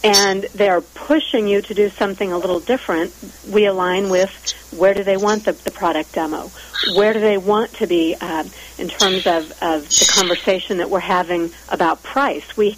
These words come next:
we can't delay it the way we used to until it suited us and until we had what we perceived to be our value,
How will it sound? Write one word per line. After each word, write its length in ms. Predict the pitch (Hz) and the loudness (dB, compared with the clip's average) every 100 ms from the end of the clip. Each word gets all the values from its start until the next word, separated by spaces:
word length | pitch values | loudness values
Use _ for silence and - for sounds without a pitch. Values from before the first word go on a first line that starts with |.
| - | -6
we 140 | 214 220 | -4 -4
can't 380 | - 254 233 - | -2 -2 -2 -2
delay 400 | 208 190 233 277 | -2 0 2 2
it 140 | - | 0
the 80 | 190 | 0
way 180 | 180 180 | 2 2
we 140 | 175 | 0
used 460 | 165 202 285 - - | 2 0 0 -8 -2
to 320 | 156 156 180 - - - | 0 0 -2 -10 -18 -8
until 280 | 190 208 190 | -4 0 0
it 80 | |
suited 340 | - - 208 190 | 0 0 2 2
us 320 | 214 151 - | 0 0 -4
and 100 | 170 | -4
until 240 | 160 196 | -4 -2
we 120 | 175 175 | 0 0
had 300 | 190 165 165 | 0 0 0
what 140 | 165 | -2
we 140 | 185 | -2
perceived 720 | 196 185 - - 170 165 - - | -4 -6 -4 0 0 -2 -8 -10
to 80 | |
be 140 | 202 170 | -2 0
our 120 | 156 | 0
value, 520 | 143 175 196 165 160 | 2 2 2 2 0